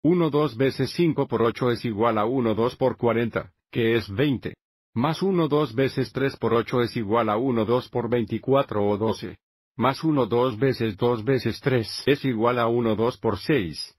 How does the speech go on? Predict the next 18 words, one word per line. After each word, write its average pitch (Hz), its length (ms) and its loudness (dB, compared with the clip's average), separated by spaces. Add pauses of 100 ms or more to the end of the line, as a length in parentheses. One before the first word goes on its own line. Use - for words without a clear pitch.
(140)
que 123 220 2
es 120 120 -6
tres, - 560 -4 (360)
más 117 340 -2
uno 180 280 2
dos 139 280 0
veces 120 420 0
dos 120 280 0
por 107 180 -2
siete, 131 540 -2 (180)
que 127 220 4
es 147 140 -2
uno 143 240 2
dos 117 280 0
por 123 240 0
catorce, 131 640 -2 (160)
o 107 160 -2
siete. 110 480 -4